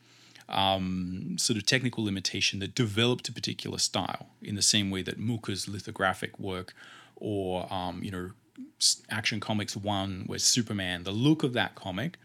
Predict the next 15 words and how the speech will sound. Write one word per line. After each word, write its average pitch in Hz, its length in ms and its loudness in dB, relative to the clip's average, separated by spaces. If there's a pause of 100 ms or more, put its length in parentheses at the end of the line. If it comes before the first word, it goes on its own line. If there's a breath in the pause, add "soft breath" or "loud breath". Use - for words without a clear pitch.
(540 loud breath)
um, 101 300 0
is - 120 -4
defined 104 440 2
by 95 120 2
the 95 80 -6
technical 113 420 0
limitations 95 640 -2
of 90 120 -8
the - 80 -8
day 110 340 0
in 90 140 -6
the - 60 -6
same 127 340 4
way 110 160 2
that 101 180 -2